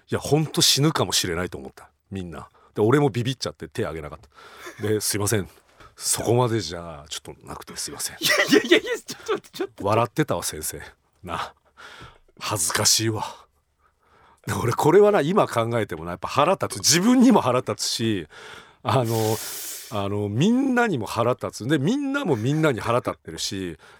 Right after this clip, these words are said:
Speaker 1: ただ、まあ、今考えたら笑い話だわな。うん。
Speaker 2: はあ。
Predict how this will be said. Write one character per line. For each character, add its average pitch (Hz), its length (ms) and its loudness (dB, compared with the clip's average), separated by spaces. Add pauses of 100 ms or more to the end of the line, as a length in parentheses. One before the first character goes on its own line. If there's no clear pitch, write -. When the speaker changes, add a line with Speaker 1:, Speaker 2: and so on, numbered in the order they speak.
(180)
Speaker 1:
た - 140 -4
だ、 120 100 -4
ま 107 140 0
あ、 98 80 -6
今 226 320 0
考 107 280 -6
え 107 80 -4
た 90 120 -6
ら 78 60 -6
笑 87 300 -4
い 87 40 -6
話 87 340 -6
だ 67 80 -20
わ 67 60 -20
な。 - 140 -20 (760)
う 95 100 -6
ん。 87 300 -4
Speaker 2:
は - 200 -10 (300)
あ。 139 960 -10